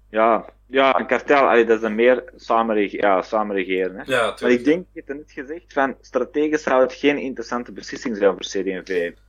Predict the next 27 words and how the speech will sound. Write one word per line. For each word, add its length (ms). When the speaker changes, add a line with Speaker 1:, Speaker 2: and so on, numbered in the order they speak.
Speaker 1:
Om 160
Speaker 2:
Denk 160
Speaker 1:
niet 200
Speaker 2:
ik, 60
Speaker 1:
met 100
Speaker 2:
hè. 140
Speaker 1:
N 80
V 60
A 40
Speaker 2:
Dat 120
is 60
mijn 140
Speaker 1:
te 60
Speaker 2:
vermoeden. 380
Speaker 1:
En 220
daar, 280
daar 260
ligt 260
eigenlijk 400
volgens 220
mij 140
al 240
een 120
beetje 220
het 160
antwoord 360
misschien. 520